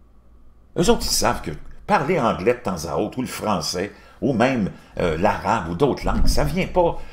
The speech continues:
changer quoi que ce soit pour qui que ce soit. Toutes les langues sont là, puis tout le monde a le droit de parler toutes les langues.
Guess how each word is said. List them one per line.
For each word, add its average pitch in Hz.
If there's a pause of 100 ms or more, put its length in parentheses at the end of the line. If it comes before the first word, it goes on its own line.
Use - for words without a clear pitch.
changer 123
quoi 185
que 185
ce -
soit 135
pour 98
qui 156
que -
ce 90
soit. 71 (580)
Toutes -
les 151
langues 143
sont 104
là, 127
puis -
tout 170
le 143
monde 147
a 117
le 98
droit 117
de -
parler 95
toutes -
les 82
langues. -